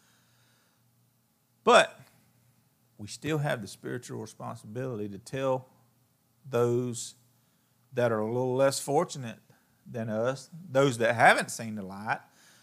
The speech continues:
those that are teetering on the edge, those that haven't been told the gospel, is, it is very important for us to share that gospel. If we see and if we know,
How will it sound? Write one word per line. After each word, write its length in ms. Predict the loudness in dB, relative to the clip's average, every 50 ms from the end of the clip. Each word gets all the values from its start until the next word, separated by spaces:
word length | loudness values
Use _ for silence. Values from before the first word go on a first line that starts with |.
| _ _ 4
those 440 | 6 8 10 10 10 8 6 4 6
that 380 | 6 6 6 4 2 -4 -14 _ _ _ _ _ _ _ _ _ _ _ _ _ _ _ _ -8
are 60 | -6
teetering 560 | -4 2 4 4 4 4 4 2 2 2 2
on 200 | 2 0 0 2
the 160 | 2 2 4 4
edge, 720 | 4 4 4 4 4 4 2 0 -2 -4 -6 -10 -14 -18 _ _ _ _ _ _ _ _
those 500 | 2 4 6 6 6 6 4 2 0 0
that 300 | 2 2 2 2 0 -6 _ _ _ _ _ _ _ _ _
haven't 360 | 6 6 6 6 6 2 0
been 140 | 0 -2 -2
told 320 | 2 4 4 6 6 4 2
the 60 | 2
gospel, 640 | 4 4 6 6 6 4 2 -2 -6 -6 -6 -6 -10 _ _ _ _ _ _ _ _ _ _ _ _ _ _ _ -4
is, 340 | -4 -2 -2 -2 -6 -8 -12 _ -20 -20 _ _ _ _
it 120 | -4 -2
is 120 | -2 -2 0
very 300 | 2 2 4 4 4 2
important 360 | 0 0 0 0 0 -2 -4
for 120 | -6 -4 -2
us 180 | -2 -2 -2
to 100 | -4 -8
share 320 | -8 -8 -6 -4 -4 -4 -2
that 200 | -4 -4 -6 -6
gospel. 540 | -8 -8 -8 -8 -10 -14 _ -20 -20 -20 -20 _ _ _ _ _ _ _ _ _ _ _ _
If 240 | -2 0 0 0 2
we 360 | 4 6 6 6 6 4 2
see 760 | 2 2 2 0 0 0 0 0 0 0 -2 -2 -4 -6 -10 _ -14
and 180 | -10 -8 -6
if 140 | -6 -6 -4
we 260 | -2 0 0 0 0
know, 680 | 0 2 4 6 8 8 10 10 10 10 8 6 4 0